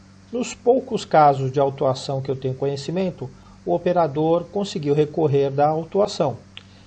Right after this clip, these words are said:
entre outras coisas porque a legislação não era clara. Em julho de dois mil e vinte e um, no entanto, a anac publicou a I S noventa e um três um nove, visando preencher esse gap na legislação.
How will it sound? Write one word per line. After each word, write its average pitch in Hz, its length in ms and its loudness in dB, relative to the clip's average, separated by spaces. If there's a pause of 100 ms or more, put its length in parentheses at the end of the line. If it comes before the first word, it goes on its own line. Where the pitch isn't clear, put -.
(140)
entre 139 260 0
outras 139 340 -2
coisas 196 300 -2
porque - 320 -6
a 190 40 2
legislação 180 720 -2
não 160 180 -4
era 156 140 0
clara. 110 360 -6 (1600)
Em 269 140 -2
julho 180 400 2
de 135 160 -4
dois 131 240 0
mil 135 220 -4
e - 20 0
vinte 127 300 -4
e 151 60 -6
um, 180 340 -2 (560)
no 113 60 -12
entanto, 143 520 -2 (560)
a 175 120 -2
anac 190 520 -4 (100)
publicou 190 720 0
a 151 140 2
I 135 120 2
S 127 760 -2
noventa 135 420 -2
e 143 120 0
um 131 160 0
três 131 360 0
um 160 140 -4
nove, 156 460 -2 (840)
visando 175 460 2
preencher 180 500 0
esse 165 220 -6
gap 139 380 0
na 147 340 -2
legislação. 151 800 -2